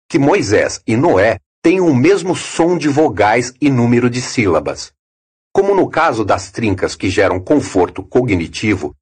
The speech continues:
você inconscientemente detecta coerência associativa entre Moisés e arca, e assim rapidamente aceita a pergunta.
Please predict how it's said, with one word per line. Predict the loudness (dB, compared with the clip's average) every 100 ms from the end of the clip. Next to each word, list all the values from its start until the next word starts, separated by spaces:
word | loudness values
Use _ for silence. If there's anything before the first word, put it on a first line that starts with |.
| _ _
você | -2 0 0 0 0 0 -6
inconscientemente | -4 -4 -4 -2 -2 -2 0 0 -2 -8 -2 -2 -2 -6 -8 -8
detecta | -2 -2 0 -2 -2 -4 -10 -10 -2
coerência | 2 4 2 0 -2 -2 -2 0
associativa | -2 -2 -2 -2 0 -2 -2 -4 0 -2 -4 _
entre | -2 -2 -4 -8
Moisés | -2 0 2 0 0 -4 -14 _ _
e | 0
arca, | 2 0 -4 -12 -14 _ _ _
e | 0
assim | 0 -2 -8 -10
rapidamente | -4 -4 -2 -2 -2 -2 -4 -4 -8 -10 _ _
aceita | -4 0 -2 -2 -2
a |
pergunta. | -2 -2 -4 -6 -8 -14